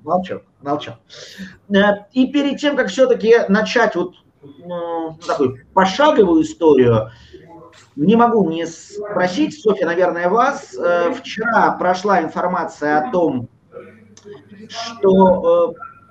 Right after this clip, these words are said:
э, на Кипре все-таки опять отзывают какие-то паспорта. Причем, э, опять же, никаких имен нет, есть только цифра, тридцать пять вроде человек. Несколько слов об этом скажите, пожалуйста, что, собственно, все-таки сейчас на,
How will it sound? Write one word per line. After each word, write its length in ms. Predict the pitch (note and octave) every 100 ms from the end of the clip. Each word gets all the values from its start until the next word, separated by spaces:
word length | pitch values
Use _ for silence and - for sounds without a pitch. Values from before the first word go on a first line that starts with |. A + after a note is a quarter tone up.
| -
э, 40 | E3+
на 120 | F3
Кипре 320 | A3 C#4+ A3
все-таки 320 | F#3+ G#3 - D#3+
опять 200 | A#3+ G#3+
отзывают 460 | C3+ D3+ G#3 G#3
какие-то 500 | - - F#3 G3 -
паспорта. 760 | - D3+ - D3+ - A#2 F#2 - _ _ _ - - _ -
Причем, 640 | E3+ F#3+ - A#3 A3+ G3+ F3+
э, 280 | F3+ F#3 F#3
опять 240 | B3+ G#3
же, 80 | -
никаких 360 | G3 F#3+ -
имен 300 | G3+ G#3+ G#3
нет, 220 | B3 D#4+ G#3+
есть 200 | G3 G3+
только 280 | G3 G#3+
цифра, 440 | C4 C4 C#4+ - A3+
тридцать 480 | - A3 - F#3+ F#3+
пять 180 | F3+
вроде 240 | D3 C3+ B2+
человек. 640 | C3 C#3+ F3+ C#4 C#4+ - _ _ _ -
Несколько 420 | G3+ C4 - G3+
слов 300 | G3 G#3+ F#3
об 160 | E3 F3
этом 220 | F3+ C#3+
скажите, 400 | - E3 C4+ B3
пожалуйста, 520 | G3+ F3 E3 D3 -
что, 220 | D3+ - B3+
собственно, 400 | - - - F3+
все-таки 300 | F#3+ F#3+ -
сейчас 280 | - F3
на, 380 | D3+ D3+ D3 -